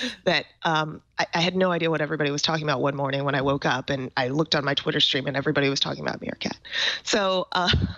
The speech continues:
<laughs> no, it did not make it over here. <laughs> Um, the Putin, the Putin news and "Where was Putin?" meme, um, did, of course, since we're a lot closer to Russia. We do border Russia parts of Korea. So,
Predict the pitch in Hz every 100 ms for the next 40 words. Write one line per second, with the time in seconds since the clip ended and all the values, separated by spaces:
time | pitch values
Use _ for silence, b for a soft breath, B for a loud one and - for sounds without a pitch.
0 | - - - - - - 226 208 214 220
1 | 226 240 269 240 208 185 165 165 160 151
2 | 151 220 - B B _ B B B -
3 | 170 165 160 165 - B B 175 180 -
4 | 294 240 196 - 185 175 269 240 185 160
5 | 160 165 165 165 180 175 165 156 - -
6 | 233 165 151 147 151 143 151 156 - 156
7 | 143 151 160 165 190 120 - - - -
8 | 143 85 - - 160 - 156 156 160 -
9 | 160 - 147 143 123 - 139 151 151 139
10 | 139 139 139 135 147 - - 143 - -
11 | - - - - - 170 147